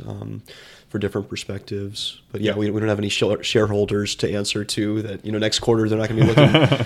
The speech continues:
Speaker 2: <laughs>
Speaker 1: for growth in the
Speaker 2: Yeah.
Speaker 1: way, you know, our downloads are growing, but we don't need to do anything that's gonna be so innovative. That's
Speaker 2: The global perspective is
Speaker 1: Yeah.
Speaker 2: important. I'm glad you mentioned that.
Speaker 1: Yeah.
Speaker 2: So Ingram, you had mentioned, I mean, I think we, we have in common across our two podcasts that when we started out, we mostly interviewed people we knew.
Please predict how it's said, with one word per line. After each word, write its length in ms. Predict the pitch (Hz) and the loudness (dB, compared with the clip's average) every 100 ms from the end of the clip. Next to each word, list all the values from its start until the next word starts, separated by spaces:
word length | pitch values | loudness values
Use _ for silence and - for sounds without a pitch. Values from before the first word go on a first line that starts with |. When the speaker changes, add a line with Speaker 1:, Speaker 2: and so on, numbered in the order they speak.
| - | -4
Speaker 2:
<laughs> 100 | - | -2
Speaker 1:
for 140 | 123 | 0
growth 640 | 98 110 110 107 104 - | 0 4 6 8 6 2
in 100 | 107 | -4
the 60 | 104 | 0
Speaker 2:
Yeah. 100 | 104 | 0
Speaker 1:
way, 300 | 101 101 98 107 | 2 0 -2 -6
you 100 | 101 | -6
know, 100 | 101 | -6
our 180 | 101 | -8
downloads 380 | 107 131 127 113 | 0 2 4 4
are 60 | 107 | 2
growing, 380 | 101 104 104 101 | 2 2 2 0
but 160 | 104 | -4
we 100 | 104 | 0
don't 140 | 104 98 | -2 -2
need 140 | 98 | -4
to 100 | - | -6
do 220 | 107 104 107 | -10 -8 -8
anything 380 | 107 104 101 101 | -8 -8 -10 -10
that's 140 | 104 | -12
gonna 160 | 104 107 | -12 -12
be 240 | 110 110 113 | -10 -12 -10
so 320 | - 127 107 | 2 4 6
innovative. 540 | 107 101 104 107 - - | 4 2 0 -2 -8 -12
That's 340 | - - - - _ - | -12 -12 -14 -16 _ -6
Speaker 2:
The 60 | 127 | -2
global 300 | 120 117 110 | 2 4 4
perspective 600 | - 98 98 104 101 95 | -2 -4 -4 -2 -4 -4
is 120 | 95 | -4
Speaker 1:
Yeah. 60 | - | -6
Speaker 2:
important. 280 | 98 95 95 | -8 -8 -6
I'm 40 | |
glad 160 | 98 98 | -4 -4
you 60 | |
mentioned 320 | 95 98 101 95 | -4 -6 -6 -4
that. 260 | 92 92 113 | -4 -4 -8
Speaker 1:
Yeah. 80 | |
Speaker 2:
So 480 | 110 110 98 101 95 - _ _ - | -2 0 2 2 -2 -10 _ _ -8
Ingram, 240 | 113 107 | -4 -2
you 100 | 104 | 2
had 120 | 110 | 0
mentioned, 540 | 98 101 - 98 95 98 | 0 -4 -4 -6 -6 -6
I 20 | |
mean, 160 | 107 104 | -4 -2
I 80 | 110 | 0
think 180 | 123 127 | 0 0
we, 120 | 110 - - | -4 -8 -16
we 260 | 110 113 | -10 -8
have 260 | 98 110 110 | 0 2 2
in 100 | 107 | 0
common 400 | - 110 107 98 | -2 0 0 -2
across 300 | 98 98 101 | -2 -4 -4
our 60 | 101 | -8
two 120 | 104 | -6
podcasts 560 | 104 101 - 101 101 | 0 0 0 -4 -4
that 80 | - | -4
when 40 | 107 | -6
we 60 | |
started 340 | 101 - 117 104 | -4 0 0 2
out, 380 | 107 101 95 - | 4 4 0 -2
we 80 | |
mostly 420 | 104 104 113 120 104 | -2 0 0 -2 -2
interviewed 300 | 107 101 92 | -4 -4 -6
people 200 | 113 101 | -8 -6
we 120 | 98 | -6
knew. 360 | 101 95 101 | -6 -6 -8